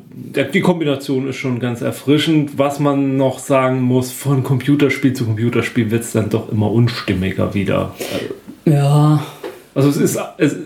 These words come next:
Speaker 1: es startet stimmiger, als es dann am
Speaker 2: Mhm,
Speaker 1: Ende, am
Speaker 2: mhm.
Speaker 1: dritten Teil ist. Aber gut, das muss uns ja jetzt beim Rollenspiel nicht interessieren. Was gibt's
Speaker 2: Ja.
Speaker 1: denn zum Rollenspiel an sich, also beim
Speaker 2: Ja,
Speaker 1: Pen
Speaker 2: wir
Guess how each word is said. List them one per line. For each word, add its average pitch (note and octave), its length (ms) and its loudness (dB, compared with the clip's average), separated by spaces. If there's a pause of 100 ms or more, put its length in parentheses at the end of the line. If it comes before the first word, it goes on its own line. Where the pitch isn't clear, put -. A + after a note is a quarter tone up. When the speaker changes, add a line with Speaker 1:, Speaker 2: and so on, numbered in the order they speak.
(360)
Speaker 1:
es - 180 -2
startet E3+ 480 -2
stimmiger, D3 520 -2
als B2 180 -8
es B2 160 -10
dann B2+ 160 -4
am F#3+ 80 2
Speaker 2:
Mhm, G3+ 80 6
Speaker 1:
Ende, F3 560 0
am A3 80 2
Speaker 2:
mhm. G3 100 0
Speaker 1:
dritten A#2 220 -4
Teil A2 300 -6
ist. G2+ 220 -12
Aber C3+ 160 4
gut, D3+ 140 2
das D3 140 0
muss C3+ 120 -4
uns C3 120 -4
ja B2+ 80 0
jetzt A#2 140 -4
beim B2+ 120 4
Rollenspiel B2+ 680 0
nicht A2 100 -12
interessieren. A2+ 420 -10
Was E3 220 -2
gibt's - 180 -6
Speaker 2:
Ja. D3 140 2
Speaker 1:
denn D3 100 -8
zum D3+ 200 -8
Rollenspiel C3+ 920 -2
an A#2 140 -4
sich, A#2 320 -4
also A#2 200 0
beim B2+ 140 0
Speaker 2:
Ja, E3+ 220 2
Speaker 1:
Pen B2+ 80 -8
Speaker 2:
wir F#3+ 100 4